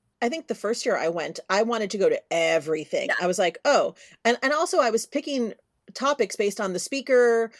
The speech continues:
Speaker 1: or what my friends were going to, not necessarily, I had no strategic plan for, like, what I wanted to get out of the conference. So over the years,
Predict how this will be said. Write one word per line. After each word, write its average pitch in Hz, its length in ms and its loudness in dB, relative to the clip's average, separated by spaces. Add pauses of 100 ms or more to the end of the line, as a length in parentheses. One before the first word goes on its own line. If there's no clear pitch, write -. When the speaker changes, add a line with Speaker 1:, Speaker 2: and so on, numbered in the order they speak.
(120)
Speaker 1:
or 190 140 2
what 202 120 6
my 185 100 0
friends 285 280 2
were 262 80 -2
going 247 320 0
to, 233 720 0 (240)
not 254 260 0
necessarily, 220 520 0 (180)
I 214 80 4
had 262 180 2
no 262 140 0
strategic 214 680 -4
plan 190 440 -4
for, 185 140 -2
like, 160 280 -2 (320)
what 190 260 2
I 196 100 2
wanted 175 320 -2
to - 60 -8
get 165 140 0
out 151 60 -4
of 151 60 -6
the - 60 -10
conference. 208 580 -4
So 247 260 4
over 294 200 2
the 339 80 -2
years, 180 260 0